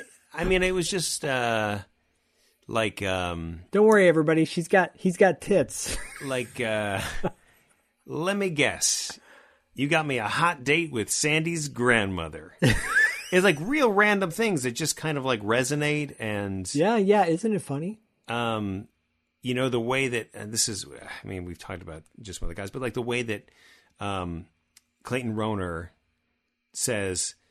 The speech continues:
Speaker 1: "Cindy, let me guess, Cindy Lauper." You know, like, he says her name weird, and I'm just
Speaker 2: Cyndi
Speaker 1: like,
Speaker 2: Lauper, yeah,
Speaker 1: It's
Speaker 2: yeah.
Speaker 1: Cyndi Lauper. Like, uh, everyone I know is going, "Cyndi Lauper." He's like, "Cyndi Lauper."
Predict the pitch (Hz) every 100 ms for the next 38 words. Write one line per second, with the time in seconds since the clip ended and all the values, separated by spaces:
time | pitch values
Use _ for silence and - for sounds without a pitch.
0 | _ _ - - 185 170 175 170 - _
1 | _ _ 160 170 139 98 - - - 202
2 | 196 202 175 151 147 139 139 139 - 90
3 | 82 - - _ _ _ _ _ - -
4 | 135 120 113 117 - 123 120 95 92 123
5 | 135 139 139 139 127 104 95 165 156 139
6 | 127 131 147 - 123 107 104 127 135 127
7 | 135 127 135 135 107 113 - 82 85 101
8 | 101 131 139 139 135 127 117 120 95 90
9 | 85 82 110 95 90 82 82 - - -
10 | - 170 165 151 139 127 131 - - 85